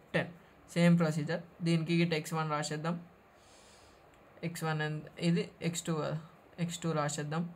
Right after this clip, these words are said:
ఎక్స్ టూ ఎంత, ఎంత? నైన్, సెవెన్, ఫైవ్, సిక్స్. దీనికి ఎక్స్ త్రీ కదా. ఎక్స్ త్రీ ట్వె-, ట్వంటీ, సిక్స్టీన్, టెన్,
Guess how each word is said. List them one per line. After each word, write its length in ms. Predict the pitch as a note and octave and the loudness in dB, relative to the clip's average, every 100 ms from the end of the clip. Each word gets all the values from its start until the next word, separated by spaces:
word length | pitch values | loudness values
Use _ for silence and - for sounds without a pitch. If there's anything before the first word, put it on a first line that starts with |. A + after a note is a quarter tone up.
| - | -8
ఎక్స్ 160 | E3 E3+ | -8 -2
టూ 80 | E3+ | -2
ఎంత, 260 | D#3+ D#3 | 0 -2
ఎంత? 480 | D#3 D#3 D3+ D3 E3+ E3+ - - - - | -2 -4 -2 -4 -4 -8 -18 -20 -20 -6
నైన్, 460 | D#3 D3 D3 E3+ E3+ | 0 0 0 -2 -4
సెవెన్, 680 | - - C#3+ C#3 D3 E3 F3 | -6 -4 -2 -2 -2 0 -2
ఫైవ్, 540 | - C#3+ C#3+ D3+ D#3+ | 0 -2 -2 -2 -4
సిక్స్. 460 | E3+ - F3 - - - - - - - - - | -4 -4 -4 -4 -14 -18 -20 -20 -20 -20 -20 -8
దీనికి 360 | E3 E3 E3+ F3+ | -2 0 0 0
ఎక్స్ 300 | D#3 D3+ - | -2 -4 -6
త్రీ 180 | D#3 | -4
కదా. 320 | D3 C#3+ E3 E3+ - | -2 -2 -4 -8 -10
ఎక్స్ 180 | D#3+ - | -10 -10
త్రీ 200 | - F#3 - - - - - - - - - | -10 -8 -8 -12 -20 -20 -20 -20 -20 -14 -4
ట్వె-, 300 | D#3+ D3+ - - - - - - - - | -2 -2 -8 -20 -20 -20 -20 -20 -20 -8
ట్వంటీ, 760 | E3+ D#3 D3+ D#3 D#3 F3 G3+ - - - - - | -2 0 0 -2 0 0 0 -8 -18 -20 -16 -10
సిక్స్టీన్, 640 | E3 E3+ - - E3+ F#3+ - - - - | -8 -6 -6 0 2 2 -4 -18 -20 -8
టెన్, 340 | D#3 D3+ D#3+ | -2 -2 -2